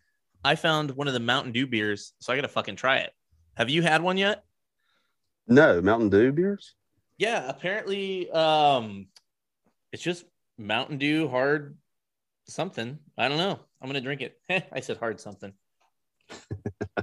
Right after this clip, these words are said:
Speaker 1: Holy shit.
Speaker 2: What's the verdict?
Speaker 1: I'm gonna go fucking punch some drywall.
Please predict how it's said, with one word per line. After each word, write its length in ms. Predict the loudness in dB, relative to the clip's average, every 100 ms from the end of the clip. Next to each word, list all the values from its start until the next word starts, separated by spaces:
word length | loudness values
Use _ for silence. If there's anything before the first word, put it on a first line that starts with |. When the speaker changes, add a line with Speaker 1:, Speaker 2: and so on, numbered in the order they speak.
| -10 _ _ _ _
Speaker 1:
Holy 360 | -2 -2 -4 -8
shit. 460 | -10 -6 -4 -4 -8 _ _ _ _ _ _ _ -20 -20 -20 -20 -16 -14 -14 -4
Speaker 2:
What's 180 | -4 0
the 80 | 4
verdict? 340 | 6 4 -2 _ -20 -20 _ _ _ _ _ _ _ _ _ -4
Speaker 1:
I'm 80 |
gonna 120 | -2 -2
go 140 | -4 -6 -2
fucking 260 | 0 -2
punch 280 | -4 -6 -6
some 120 | -10
drywall. 600 | -2 2 2 2 0 -2